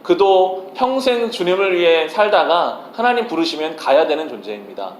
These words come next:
중요한 것은 모세 다음에 여호수아를 세우고 갈 수 있도록 하나님이 그 이어지는 것들을 허락해 주시는 것이죠.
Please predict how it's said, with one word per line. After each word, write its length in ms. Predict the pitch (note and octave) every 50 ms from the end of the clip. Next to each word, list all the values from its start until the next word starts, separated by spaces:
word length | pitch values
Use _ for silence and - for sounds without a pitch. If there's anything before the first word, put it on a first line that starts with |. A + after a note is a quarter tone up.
| - - - - - - - - - - - - - - -
중요한 420 | - D3 D#3 F3 G3 G3 G3 G3 F3+
것은 320 | E3+ E3+ - G3 F#3+ E3
모세 320 | C#3+ D#3 E3+ E3 G3+ G3+
다음에 420 | G3+ - D3+ D3+ D#3 E3 F3 E3+ D3
여호수아를 580 | C3 C3+ D#3+ F3 - F#3+ F3+ E3+ D#3+ E3 E3
세우고 440 | - - A#3 A3+ A#3 A3+ A3 G#3+ G#3+
갈 200 | G3+ - D3+ C#3
수 140 | C3+ B2+ F3+
있도록 320 | E3+ E3 D#3+ D#3+ D#3+ E3
하나님이 540 | F3+ F3+ F#3 F3+ D#3+ D3+ D#3+ F#3 G#3 G#3+ G#3 - - - - -
그 440 | - E3 E3+ F3 F3 F3 F3 - -
이어지는 540 | - D#3+ F3 G3+ G#3+ G#3 F3+ F#3+ F#3 F3+ E3
것들을 340 | D3+ C#3+ D3 D3+ D#3 E3
허락해 600 | F#3 A3 A3 A#3 - - - G3 F#3+ F#3+ F#3+ F#3+ - - -
주시는 360 | - C3+ - - D#3 D#3 D#3
것이죠. 640 | B2+ A#2 A2 - - - - G#2 G#2 G#2+ G#2+ G2 -